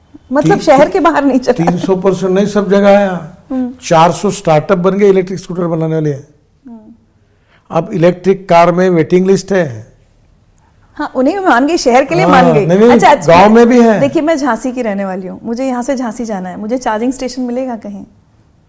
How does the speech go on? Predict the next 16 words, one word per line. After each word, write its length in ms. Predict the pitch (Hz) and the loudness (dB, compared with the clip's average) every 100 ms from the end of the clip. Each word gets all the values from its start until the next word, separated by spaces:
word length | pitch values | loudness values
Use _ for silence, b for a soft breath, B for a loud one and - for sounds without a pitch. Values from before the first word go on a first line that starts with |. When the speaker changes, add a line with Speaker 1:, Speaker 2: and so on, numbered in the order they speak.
| _ _ _ | _ _ _
Speaker 2:
अभी 420 | 156 190 202 208 | -4 0 2 2
Speaker 1:
आपका 200 | 208 208 | 0 2
एक्सप्रेसवे 420 | 277 - 285 285 294 | 2 2 0 2 -2
तो 80 | |
बहुत 160 | 294 262 | 0 -2
अच्छा 220 | 247 - | -2 -2
हो 140 | 220 180 | -2 -4
गया। 160 | 175 | -8
Speaker 2:
अभी, 340 | - 151 180 185 | -6 0 2 0
अभी 280 | - 151 | -2 -4
धीरे-धीरे 760 | 156 151 170 170 170 170 - - - b b b | -2 0 0 -2 -2 -2 -4 -10 -20 b b b
चार्जिंग 340 | - 139 147 160 | -6 -4 -4 -6
स्टेशन 400 | - 147 151 147 | -6 -8 -6 -8
बनेंगे, 340 | 139 143 113 | -8 -10 -10
Speaker 1:
हाँ, 440 | 117 _ _ - 160 | -16 _ _ -8 -6
Speaker 2:
मिलेगा। 260 | 135 107 | -6 -8